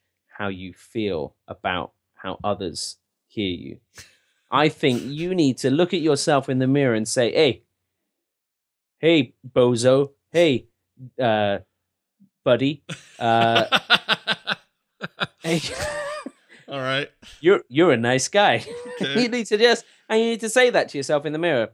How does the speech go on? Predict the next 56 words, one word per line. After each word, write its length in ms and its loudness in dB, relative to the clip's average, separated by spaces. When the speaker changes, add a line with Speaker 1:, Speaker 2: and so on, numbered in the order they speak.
Speaker 1:
You 120 -2
know, 240 2
every 180 4
morning, 540 2
just 120 -16
wake 300 0
up, 300 0
and 80 -12
just 180 -6
tell 200 2
yourself 380 -2
how 120 -4
great 240 -4
you 140 -8
are 200 -8
Speaker 2:
Uh-huh. 360 -14
Speaker 1:
and, 460 -4
uh, 280 0
that 120 -8
you 120 -6
love 220 0
the 80 -4
sound 220 -2
of 80 -4
your 120 0
voice 480 -4
Speaker 2:
Oh, 140 -16
good 180 -18
Lord. 120 -12
Speaker 1:
and 300 0
that 120 -6
you 100 -6
think 200 -8
your 140 -2
eyes 200 -2
look 140 -10
very 160 -8
pretty. 360 -18
Speaker 2:
Uh-huh. 340 -6
Speaker 1:
Um, 440 2
<laughs> 40 -14
and 480 0
sooner 260 -4
or 80 2
later, 200 -4
you'll 120 -4
start 280 -4
to 60 -20
believe 640 -8
what 180 -4
you 100 -8
start 320 -4
saying 260 -2
in 40 -6
the 80 -8
morning. 340 -10